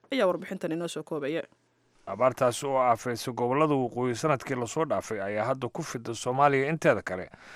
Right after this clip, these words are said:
Speaker 2: taasi oo halis ku ah nolosha dad tobaneeyo sannadoodii colaadi ay ragaadisay. Ku dhowaad kalobar dadka ku nool Soomaaliya ayaa waxaa haysata badbaado la'aan cunto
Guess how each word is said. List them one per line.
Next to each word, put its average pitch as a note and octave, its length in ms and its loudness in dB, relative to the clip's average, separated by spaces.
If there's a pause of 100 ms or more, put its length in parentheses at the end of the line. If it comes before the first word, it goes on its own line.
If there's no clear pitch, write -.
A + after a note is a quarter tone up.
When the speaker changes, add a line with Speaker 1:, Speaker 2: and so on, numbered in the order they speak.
(260)
Speaker 2:
taasi A2 320 4
oo B2 380 4
halis C#3 380 4
ku D#3+ 180 6
ah F#2 140 4
nolosha A#2 460 2
dad B2+ 260 -2
tobaneeyo A#2+ 520 2
sannadoodii A2+ 720 2 (600)
colaadi A#2+ 360 10
ay B2+ 140 4
ragaadisay. F#2 680 -2 (580)
Ku - 100 -8
dhowaad A2+ 460 4
kalobar A#2+ 580 4
dadka C#3 240 -2
ku D#3+ 140 0
nool C3 180 4
Soomaaliya A#2+ 560 4
ayaa A#2+ 480 8
waxaa C3+ 360 6
haysata G#2+ 520 0
badbaado A#2 540 4
la'aan B2 400 4
cunto A2+ 340 -2